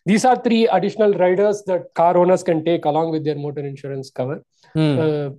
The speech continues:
Speaker 1: so that, you know, they have a good claim experience and, uh, you know, they don't have to, uh, pay too much from their own pocket. So these
Speaker 2: Oh,
Speaker 1: are
Speaker 2: good.
Speaker 1: precautions and steps to take and covers to add on for, for better experience. Yeah.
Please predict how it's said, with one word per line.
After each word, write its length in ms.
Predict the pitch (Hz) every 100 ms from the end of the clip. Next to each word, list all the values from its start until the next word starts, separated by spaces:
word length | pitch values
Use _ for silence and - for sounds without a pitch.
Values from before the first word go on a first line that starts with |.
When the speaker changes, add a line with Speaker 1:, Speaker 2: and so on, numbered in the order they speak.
| _
Speaker 1:
so 180 | - 185
that, 220 | 190 190
you 80 | 165
know, 200 | 170 226
they 160 | 170 160
have 260 | 160 165 151
a 100 | 165
good 220 | 147 160 -
claim 220 | 156 147
experience 540 | 143 - 139 143 139
and, 300 | 143 131 123
uh, 160 | 123 120 _ _ 160
you 80 |
know, 160 | 151 143 131 -
they 160 | - 147
don't 160 | 156 147
have 200 | 147 143
to, 280 | 143 127 - 143
uh, 120 | 127 _
pay 120 | 151
too 180 | 143 151
much 220 | 143 139 -
from 180 | 131 131
their 180 | 127
own 140 | 127 127
pocket. 300 | - _ -
So 320 | _ - 135 - _
these 180 | 175 185
Speaker 2:
Oh, 60 | 202
Speaker 1:
are 40 |
Speaker 2:
good. 120 | 190
Speaker 1:
precautions 520 | 175 190 180 226 247 233
and 180 | 226
steps 460 | - 208 214 - - - _ -
to 80 | 208
take 280 | 208 233 240
and 240 | 202 180
covers 360 | 185 180 180 180
to 100 | 160
add 180 | 147
on 220 | 151 151 156
for, 340 | 160 143 - _ _ _ _ _
for 140 | - 139
better 260 | 147 139 127
experience. 560 | 120 - 123 120 _
Yeah. 120 | -